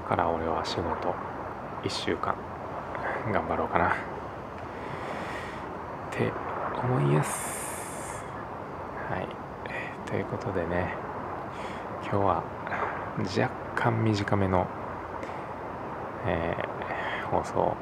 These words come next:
になるかな。うん。<laughs> はい。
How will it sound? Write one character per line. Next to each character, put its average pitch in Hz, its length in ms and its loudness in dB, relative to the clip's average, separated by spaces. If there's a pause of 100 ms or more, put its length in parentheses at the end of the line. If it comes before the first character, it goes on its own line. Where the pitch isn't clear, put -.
(360)
に 85 140 2 (680)
な 78 80 4
る - 80 -2
か - 120 -2
な。 98 80 8
う - 20 8
ん。 - 40 2 (380)
<laughs> - 1700 -2
は - 80 2
い。 - 40 0